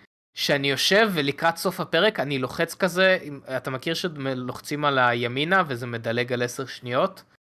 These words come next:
לא הגיוני שלקראת סוף הפרק כל מה שאני עושה זה יושב ולוחץ כזה על לדלג, כי יש פש-, כי זה פשוט לא מעניין אותי, באמת.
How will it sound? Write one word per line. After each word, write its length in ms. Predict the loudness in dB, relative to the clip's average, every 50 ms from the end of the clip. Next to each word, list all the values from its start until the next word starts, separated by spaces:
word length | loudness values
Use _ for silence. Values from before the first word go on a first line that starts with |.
| _ _ _ _ _ _ _ _ _ _ _ _ -2
לא 160 | 2 4 6
הגיוני 340 | 6 6 4 2 2 2 2
שלקראת 400 | 0 0 -2 0 0 0 0 2
סוף 260 | 2 0 2 2 2
הפרק 360 | 0 2 2 4 4 4 4 2
כל 180 | 2 2 2 4
מה 120 | 2 0
שאני 240 | 0 0 -2 -2 -4
עושה 240 | -4 -2 0 -2 0
זה 140 | -2 -2
יושב 320 | -6 -6 -2 0 2 2 0 -2 -6 -14 -12
ולוחץ 560 | -6 -4 -2 -2 -2 -2 0 0 -2 0 0
כזה 280 | 0 2 4 4 4 4
על 80 | 4 4 2
לדלג, 540 | 0 0 -2 0 2 4 6 4 4 2 -2 -10 -12 -20 -20 _ _ _ _ -8
כי 60 | -4
יש 340 | 0 2 4 4 4 2 0
פש-, 280 | -2 -2 -2 -2 -4 -8 -10
כי 140 | -10 -8 -8
זה 100 | -8 -8
פשוט 420 | -8 -10 -8 -6 -4 -6 -6 -6 -8
לא 360 | -4 0 2 2 2 2 0 -4
מעניין 680 | -8 -4 -2 -2 -2 -2 -4 -4 -2 -2 -2 0 -2
אותי, 340 | -4 -6 -8 -12 -14 -14 -12
באמת. 520 | -12 -12 -10 -8 -6 -6 -6 -6 -6